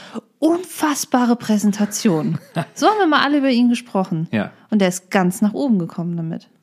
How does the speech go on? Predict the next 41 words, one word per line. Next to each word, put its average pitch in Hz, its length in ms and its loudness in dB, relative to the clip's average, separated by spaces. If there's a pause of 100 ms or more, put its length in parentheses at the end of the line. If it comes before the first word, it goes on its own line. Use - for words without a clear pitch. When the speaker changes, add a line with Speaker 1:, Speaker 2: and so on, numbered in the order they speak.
(640)
Speaker 2:
Das 120 180 -2
ist 120 140 -6
es 120 140 -8
nämlich, 92 400 -8
ne? 143 200 -2 (280)
Was 160 320 -4
mich 175 180 2
ehr-, 165 120 -2
ich 151 160 -4
bin 165 120 4
jetzt 165 120 2
mal 139 100 2
ehrlich, 139 300 0
Iris, 120 240 -6
mich 120 180 -8
macht 139 280 -4
das - 120 -14
Thema 131 220 -4
heute 120 200 -2
ein 113 40 -8
bisschen 104 280 -6
fertig. - 600 -10 (240)
Speaker 1:
Mhm. 214 420 4 (360)
Speaker 2:
Ich - 200 -8
finde 156 240 2
es 127 120 -6
eins 143 520 -4 (380)
der 123 380 -4
schwierigsten 160 760 -2
Themen 143 260 -2
für 147 120 -2
mich 160 320 0
jetzt 123 320 -2
und 131 200 -6
das 156 200 -2
ist - 160 -12
total 160 360 -4
paradox, 135 760 -4 (280)
weil 127 100 -2
es - 80 -8
ja 123 160 -4